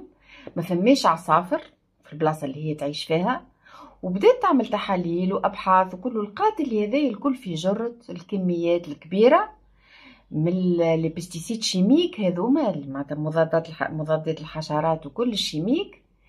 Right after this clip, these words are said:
اللي قاعدين يتحطوا في الارض. وبشوي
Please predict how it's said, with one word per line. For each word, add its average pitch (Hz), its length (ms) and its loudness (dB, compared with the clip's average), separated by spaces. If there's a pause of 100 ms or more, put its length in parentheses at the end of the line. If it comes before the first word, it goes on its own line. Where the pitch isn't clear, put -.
(440)
اللي 302 340 6
قاعدين 170 420 -4
يتحطوا 160 380 -6
في - 60 -18
الارض. - 300 -6 (600)
وبشوي - 300 0